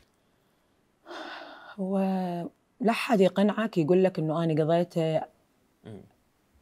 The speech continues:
Speaker 1: يعني بخياطة، لو بصلاة، لو بقراءة فد كتب،
Speaker 2: مم.
Speaker 1: لو بتسلية ويا نزيلات، لا مستحيل، ما ينقضي.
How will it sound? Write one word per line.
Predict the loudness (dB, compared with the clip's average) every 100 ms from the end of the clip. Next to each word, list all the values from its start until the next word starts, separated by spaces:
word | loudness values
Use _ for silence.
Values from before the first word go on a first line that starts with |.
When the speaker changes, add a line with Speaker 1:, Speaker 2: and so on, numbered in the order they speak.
| -4
Speaker 1:
يعني | -2 -2 -4
بخياطة، | -4 -4 2 2 2 0 -2 0 -4 -8 _ _ -4
لو | 2 2 2 2 0 -2 -4
بصلاة، | -4 0 4 4 4 2 -2 -14 -20 _
لو | 0 2
بقراءة | 2 2 2 0
فد | -4 -6
كتب، | 0 0 6 8 8 4 -2
Speaker 2:
مم. | 0
Speaker 1:
لو | 2 4 4 2 -2
بتسلية | -8 -6 0 0 2 4 6 6
ويا | 4 2 2
نزيلات، | 0 0 2 4 4 4
لا | 0
مستحيل، | 0 -6 -8 -8 -8 -10 -14 -10
ما | -4
ينقضي. | 0 0 0 -4